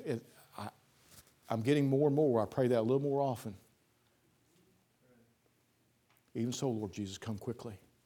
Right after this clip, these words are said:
The only part that, that cringes me a little bit is I think about all the people that are lost. Family members and different ones like that that may not know Christ. But at the same time, I'm thinking,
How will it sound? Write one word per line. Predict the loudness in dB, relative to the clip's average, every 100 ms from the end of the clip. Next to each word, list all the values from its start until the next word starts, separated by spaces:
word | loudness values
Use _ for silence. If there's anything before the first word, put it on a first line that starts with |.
| _ _ _ _ _ _ _ _ _ _ _ _
The | 0
only | 2
part | 2 2 2
that, | 2 -2 -10 -8 -4
that | -4
cringes | 0 4 4 2
me | 2
a | 2
little | 2
bit | 2 2
is | 2
I | -2
think | -2 -4 -2
about | -4 -4 -4
all | -2 -2
the | -4
people | -8 -8 -6
that | -6
are | -6
lost. | -8 -10 -14 -18 -20 _ _ _ -20 -20 -20 -20 -20 _ -20 -20 -20 -20 -20 -20 _ _ _ _ -2
Family | 2 2 0
members | -2 -4 -4
and | -6
different | -6 -6
ones | -6 -4
like | -6 -6
that | -8
that | -8 -8
may | -4
not | -4 -6
know | -10
Christ. | -10 -10 -12 -18 -20 _ _ _ _ _ _ _ _ _ _ _ _ _ _ _ _ _
But | 0
at |
the | 0
same | 2 2 2
time, | 0 0
I'm | -2
thinking, | -2 -4 -4 -10